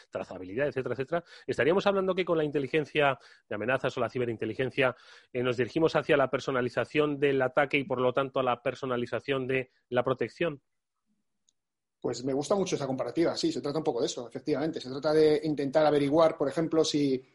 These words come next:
Speaker 2: estoy recibiendo, volviendo un poco a, a la pregunta que hiciste antes, si estoy siendo atacado por una determinante variante, por un malware, un virus, eh, un intento de exploit o lo que sea, s-, saber si es algo genérico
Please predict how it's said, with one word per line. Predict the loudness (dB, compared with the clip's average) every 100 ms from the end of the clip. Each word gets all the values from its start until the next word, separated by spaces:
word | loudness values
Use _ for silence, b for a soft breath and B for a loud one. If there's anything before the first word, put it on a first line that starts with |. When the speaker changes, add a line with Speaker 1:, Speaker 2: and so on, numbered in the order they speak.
| b
Speaker 2:
estoy | -6 2
recibiendo, | 4 4 4 6 8 8 8 6
volviendo | 2 2 0
un |
poco | 0 2
a, | 2 2
a | -2 -4
la | -2 -2
pregunta | -2 -2
que | -2
hiciste | -6 -4
antes, | -2 -2 -6
si | -10 _ -8
estoy | 0
siendo | 4 6
atacado | 6 6 8 6
por | 4 2
una | 2
determinante | 2 2 4 2 2
variante, | 2 2 2 2 0
por | -2 0
un | 0 0 2
malware, | 0 0 -2
un | 0
virus, | 0 0 -2 -4
eh, | -6
un | -6 -6 -2 -2
intento | -2 -2 -4
de |
exploit | -4 2 2 2
o |
lo | -2
que | -2
sea, | -2 -4 B B
s-, | B -12 -8
saber | 0 6 6
si | 6 4
es | 4 4
algo | 2
genérico | 2 2 0 -2 -10